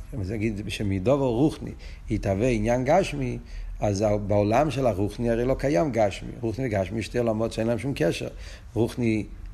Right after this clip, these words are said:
זה גדורים כאלה שהם לא קיימים בגשמי. גשמי לא תופס רוחני, רוחני תופס גשמי.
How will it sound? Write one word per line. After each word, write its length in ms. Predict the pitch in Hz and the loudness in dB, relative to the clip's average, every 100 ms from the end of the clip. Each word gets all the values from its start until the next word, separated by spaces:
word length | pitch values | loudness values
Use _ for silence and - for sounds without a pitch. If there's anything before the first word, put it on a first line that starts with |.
| - | -4
זה 120 | 98 | -2
גדורים 400 | 90 95 120 117 | 2 4 4 2
כאלה 440 | 117 104 104 113 | 2 2 2 0
שהם 180 | 107 110 | -2 0
לא 100 | 110 117 | 0 2
קיימים 400 | 120 120 165 165 | 2 2 2 2
בגשמי. 520 | 123 107 98 - 107 92 | 2 2 2 -2 -6 0
גשמי 340 | 104 110 - | 2 2 0
לא 180 | 107 110 95 | 0 0 0
תופס 320 | 98 110 95 | -2 -2 -2
רוחני, 300 | 110 107 131 | -2 -2 -2
רוחני 240 | 107 117 | -2 -2
תופס 160 | 117 123 | -2 2
גשמי. 340 | 143 147 - | 2 2 -2